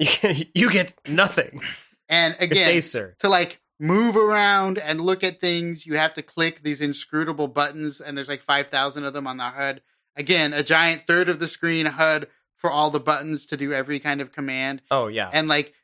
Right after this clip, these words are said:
Speaker 2: you can only see one floor of a space at a time. So, like,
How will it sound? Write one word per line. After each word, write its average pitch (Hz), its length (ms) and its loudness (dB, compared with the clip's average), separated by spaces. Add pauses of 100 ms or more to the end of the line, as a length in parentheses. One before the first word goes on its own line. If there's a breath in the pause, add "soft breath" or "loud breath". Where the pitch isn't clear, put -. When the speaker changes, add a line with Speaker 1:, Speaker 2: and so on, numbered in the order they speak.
Speaker 2:
you 170 100 -4
can 202 140 4
only 208 200 2
see 208 240 -4
one 170 300 0
floor 165 640 0
of 190 160 0
a 196 80 0
space 196 560 0
at 208 120 0
a 220 80 0
time. 240 500 -2 (400)
So, 185 200 0
like, 165 320 2